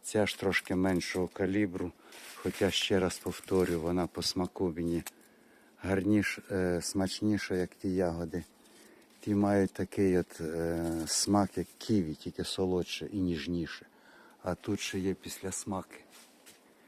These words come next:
І так, де ягода на сонечку, вона має,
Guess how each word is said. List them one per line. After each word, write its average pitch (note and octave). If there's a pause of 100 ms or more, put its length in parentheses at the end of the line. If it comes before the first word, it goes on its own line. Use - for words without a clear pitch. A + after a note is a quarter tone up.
(220)
І -
так, F#2+
де F2+ (180)
ягода F#2
на F#2
сонечку, - (720)
вона F2+
має, F#2